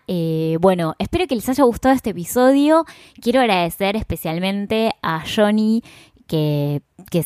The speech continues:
nada, que se copó en mandarme el audio. Lo pueden seguir a Johnny en su Instagram, que es arroba escuela dev rock. Se lo voy a dejar escrito en, <laughs> en mi Instagram para que puedan seguirlo. Igual Johnny es súper famoso.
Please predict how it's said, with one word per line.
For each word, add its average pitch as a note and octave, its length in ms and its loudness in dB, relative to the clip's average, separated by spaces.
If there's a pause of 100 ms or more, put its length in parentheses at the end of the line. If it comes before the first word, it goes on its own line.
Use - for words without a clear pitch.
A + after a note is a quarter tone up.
nada, F#3 340 2
que F3 80 -4
se D#3+ 140 -6
copó G3 580 2
en F#3 160 0
mandarme F#3 460 0
el F#3+ 80 0
audio. A3 640 2
Lo F3+ 240 0
pueden G#3 280 0
seguir F#3 380 -4
a F#3+ 80 -6
Johnny G3+ 500 -6
en F#3 140 -6
su F3 320 -6
Instagram, G#3+ 880 -4
que F3 240 -2
es F#3+ 60 -2 (500)
arroba G#3+ 680 2
escuela B3 800 -4
dev A#3+ 360 -4 (220)
rock. A#3 480 -2 (380)
Se - 140 -4
lo E3+ 60 6
voy F#3+ 100 6
a - 20 4
dejar G3+ 220 0
escrito G#3 500 0
en, F#3 400 -2
<laughs> - 0 -
en A#3 180 0
mi A3+ 200 4
Instagram A#3 420 -2
para E3+ 300 -6
que E3+ 180 -10
puedan F#3 300 -4
seguirlo. F#3+ 400 -2
Igual E3+ 260 2
Johnny F3 240 -2
es E3+ 120 -2
súper F#3+ 280 2
famoso. F#3+ 560 -2